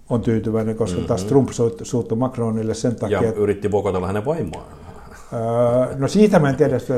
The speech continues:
Speaker 1: suuttuuko ranskalainen siitä vai pitääkö
Speaker 2: No
Speaker 1: se
Speaker 2: joo,
Speaker 1: sitä vaan niinku
Speaker 2: en mä
Speaker 1: kohteliaisuutena.
Speaker 2: niin, totta.
Speaker 1: Mutta, tota, no, se, että Macron on ajanut, tota, nä-, näiden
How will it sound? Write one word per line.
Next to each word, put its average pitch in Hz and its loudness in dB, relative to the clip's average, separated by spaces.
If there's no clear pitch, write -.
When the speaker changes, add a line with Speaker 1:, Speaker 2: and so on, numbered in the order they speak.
Speaker 1:
suuttuuko 131 2
ranskalainen 135 0
siitä 147 2
vai 123 2
pitääkö 147 4
Speaker 2:
No - 6
Speaker 1:
se 139 2
Speaker 2:
joo, 147 4
Speaker 1:
sitä 143 2
vaan 143 2
niinku 139 -4
Speaker 2:
en - -6
mä - 2
Speaker 1:
kohteliaisuutena. 135 4
Speaker 2:
niin, - -2
totta. - -4
Speaker 1:
Mutta, 131 2
tota, 123 0
no, 127 2
se, 147 6
että 113 0
Macron 127 0
on 117 -2
ajanut, 120 0
tota, 120 -4
nä-, 123 -2
näiden 123 -2